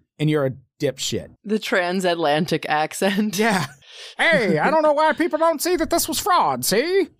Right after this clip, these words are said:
Speaker 2: "Hey, sweetie." <laughs>
Speaker 1: That guy fucking
Speaker 2: He's a fuck.
Speaker 1: sucked.
Speaker 2: Yeah, he's a nightmare.
Speaker 1: And all the footage of him arguing with people was fucking exhausting.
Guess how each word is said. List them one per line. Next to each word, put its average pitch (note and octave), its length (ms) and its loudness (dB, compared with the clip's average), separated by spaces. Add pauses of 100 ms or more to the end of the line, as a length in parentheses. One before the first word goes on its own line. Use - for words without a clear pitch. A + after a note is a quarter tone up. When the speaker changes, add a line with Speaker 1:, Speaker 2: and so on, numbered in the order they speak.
(120)
Speaker 2:
"Hey, D4 500 2
sweetie." E4 1040 2 (280)
<laughs> - 140 -4 (840)
Speaker 1:
That E3 120 0
guy F3 120 2
fucking - 480 -2
Speaker 2:
He's A2+ 120 -4
a D#3+ 40 2
fuck. C#3+ 120 2
Speaker 1:
sucked. - 760 -2 (140)
Speaker 2:
Yeah, E3+ 240 0
he's E3+ 160 -6
a D#3+ 60 0
nightmare. D3+ 540 -2
Speaker 1:
And D#3 220 0 (180)
all G3 300 4
the E3 80 -2
footage C#3+ 680 0
of D3+ 140 -2
him C3 480 0
arguing B2 480 0
with G2+ 180 -6
people G#2+ 280 -2
was G#2 160 -2
fucking B2 340 -6
exhausting. G2+ 800 -4